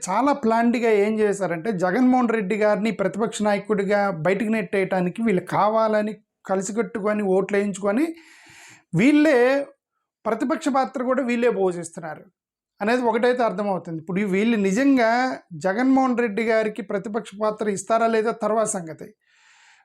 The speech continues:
కనీసం ఇప్పుడు భారతీయ జనతా పార్టీ వాళ్ళు, నేను, "I am on behalf of భారతీయ జనతా పార్టీ మిమ్మల్ని అడుగుతున్నాను" అని అంటే ఎవరిని అడుగుతున్నారు? ఎవరిని అడుగుతున్నారు? గవర్నమెంట్ ఎవరిది? ఎన్డీఏ గవర్నమెంటా? టీడీపీ గవర్నమెంటా?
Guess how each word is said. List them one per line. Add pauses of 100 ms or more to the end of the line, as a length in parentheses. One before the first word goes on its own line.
(460)
కనీసం (220)
ఇప్పుడు
భారతీయ
జనతా
పార్టీ
వాళ్ళు,
నేను, (120)
"I
am
on
behalf
of
భారతీయ
జనతా
పార్టీ
మిమ్మల్ని
అడుగుతున్నాను"
అని
అంటే
ఎవరిని
అడుగుతున్నారు? (760)
ఎవరిని
అడుగుతున్నారు?
గవర్నమెంట్
ఎవరిది?
ఎన్డీఏ
గవర్నమెంటా?
టీడీపీ
గవర్నమెంటా?